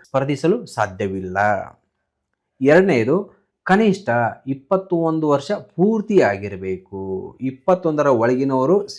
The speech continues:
ಈ ಒಂದು ಚುನಾವಣೆಗೆ ಸ್ಪರ್ಧಿಸಲು ಅರ್ಹರಾಗಿರುವುದಿಲ್ಲ. ಮೂರನೆಯದು, ಅಭ್ಯರ್ಥಿ ಹೆಸರು ಆ ವಾರ್ಡ್ನ ಮತದಾರರ ಪಟ್ಟಿಯಲ್ಲಿ ಇರಬೇಕು. ಹೆಸರು ಇಲ್ಲದಿದ್ದರೆ ನಾಮಪತ್ರವೇ ತಿರಸ್ಕಾರ ಆಗುವ ಸಂಭವ ಇದ್ದಿರುತ್ತೆ.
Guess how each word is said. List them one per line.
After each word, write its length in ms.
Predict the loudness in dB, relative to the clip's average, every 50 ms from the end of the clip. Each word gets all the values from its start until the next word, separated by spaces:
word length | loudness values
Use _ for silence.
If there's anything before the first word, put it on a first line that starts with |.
| -18 -12 -6 -2
ಈ 120 | 0 0
ಒಂದು 260 | 2 2 0 0 -4
ಚುನಾವಣೆಗೆ 560 | -6 -8 -8 -6 -2 -2 -2 -2 -2 -4 -4
ಸ್ಪರ್ಧಿಸಲು 640 | -6 -8 -8 -8 -6 -6 -6 -8 -8 -4 -2 -2 -2
ಅರ್ಹರಾಗಿರುವುದಿಲ್ಲ. 1160 | -4 -6 _ _ -4 -2 -2 -2 -2 0 0 0 0 0 -2 -4 -6 -6 -8 -10 -10 -10 -8 -6 -4 -4 -4 -6 -8 -12 _ _ _ _ _ _ _ _ _ _ _ _ _ _ _ 0
ಮೂರನೆಯದು, 500 | 2 4 6 6 6 4 4 4 4 2
ಅಭ್ಯರ್ಥಿ 680 | 0 0 -2 -4 -2 0 2 2 2 2 4 4 4
ಹೆಸರು 320 | 2 2 2 0 -2 -2 0
ಆ 240 | 2 4 4 6 6
ವಾರ್ಡ್ನ 440 | 6 6 6 6 6 4 2 -2
ಮತದಾರರ 640 | -4 -2 -2 -4 -4 -4 -2 0 2 2 4 2 2 0
ಪಟ್ಟಿಯಲ್ಲಿ 520 | -2 -2 -4 -4 -2 -2 0 2 2 0
ಇರಬೇಕು. 840 | 0 -2 -2 -2 -4 -4 -6 -8 -8 -10 -12 _ -14 -12 -10 -10 -10
ಹೆಸರು 360 | -10 -12 0 2 4 6 6
ಇಲ್ಲದಿದ್ದರೆ 800 | 6 4 2 0 -2 -2 -6 -8 -4 -2 -2 -2 -2 -4 -10 -16
ನಾಮಪತ್ರವೇ 880 | -16 -14 -14 -10 -8 -4 -2 -2 -2 0 -2 -4 -2 -2 -2 -2 -2 -4
ತಿರಸ್ಕಾರ 580 | -6 -6 -6 -6 -6 -6 -6 -6 -6 -4 -2 0
ಆಗುವ 360 | 0 0 0 -2 -4 -6 -8
ಸಂಭವ 460 | -8 -10 -8 -4 -2 -2 -2 -2 -4 -6
ಇದ್ದಿರುತ್ತೆ. 920 | -10 -14 -10 -10 -8 -8 -10 -12 -12 _ -8 -6 -6 -6 -6 -10 -12 -18